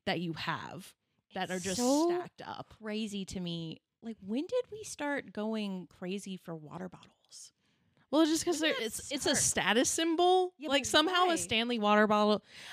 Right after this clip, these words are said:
Speaker 1: I don't know. I think water bottles have always been, like, a form of status. For s-,
Speaker 2: What
Speaker 1: I
Speaker 2: was
Speaker 1: don't
Speaker 2: it
Speaker 1: know
Speaker 2: before the
Speaker 1: why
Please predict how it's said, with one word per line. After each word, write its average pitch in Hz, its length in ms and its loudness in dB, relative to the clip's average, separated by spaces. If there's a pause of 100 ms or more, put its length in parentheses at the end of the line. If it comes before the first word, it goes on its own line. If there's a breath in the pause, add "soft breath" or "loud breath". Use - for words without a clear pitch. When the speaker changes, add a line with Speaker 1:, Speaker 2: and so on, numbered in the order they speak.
Speaker 1:
I - 80 4
don't 539 140 4 (120)
know. - 100 4
I 302 100 6
think 554 200 -2 (140)
water 233 240 4
bottles 285 380 2
have 220 220 0
always 175 440 2
been, 170 260 -6
like, 165 380 -6 (440 soft breath)
a 220 120 0
form 196 340 2
of 170 100 0
status. - 600 -4
For 240 120 4
s-, 233 80 2
Speaker 2:
What 349 140 -6
Speaker 1:
I 214 80 4
Speaker 2:
was 254 60 6
Speaker 1:
don't 381 140 4
Speaker 2:
it - 20 8
Speaker 1:
know 285 140 10
Speaker 2:
before 175 160 2
the 165 60 2
Speaker 1:
why 190 120 4